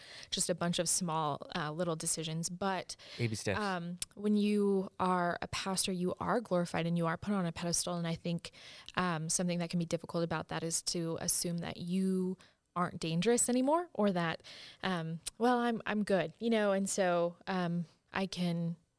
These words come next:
Speaker 1: have this one drink, or I can look at porn this one time, I, I,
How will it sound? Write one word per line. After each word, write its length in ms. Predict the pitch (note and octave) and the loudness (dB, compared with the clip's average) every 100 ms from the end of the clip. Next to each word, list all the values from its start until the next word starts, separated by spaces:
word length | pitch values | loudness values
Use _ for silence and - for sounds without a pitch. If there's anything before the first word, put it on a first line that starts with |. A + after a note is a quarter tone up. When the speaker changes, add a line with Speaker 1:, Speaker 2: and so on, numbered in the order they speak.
| _ | _
Speaker 1:
have 180 | G3 F#3 | 0 2
this 200 | F#3 - | 0 0
one 120 | F#3 | 0
drink, 320 | E3+ E3 - | 2 0 0
or 100 | D#3+ | 0
I 160 | D#3+ D#3+ | 0 -4
can 480 | - F3 E3+ E3 E3+ - - - - | -6 -4 -2 -2 -4 -10 -16 -8 -2
look 140 | F#3+ | -2
at 80 | - | 0
porn 260 | G3+ F#3 | 0 2
this 180 | F3+ F3+ | 4 2
one 200 | F3 E3 | 0 -2
time, 600 | E3 - F3 E3 E3 E3 - - | -4 -4 -2 0 -2 -4 -6 -6
I, 320 | - F2 D2+ | -6 -6 -10
I, 180 | C#2 | -10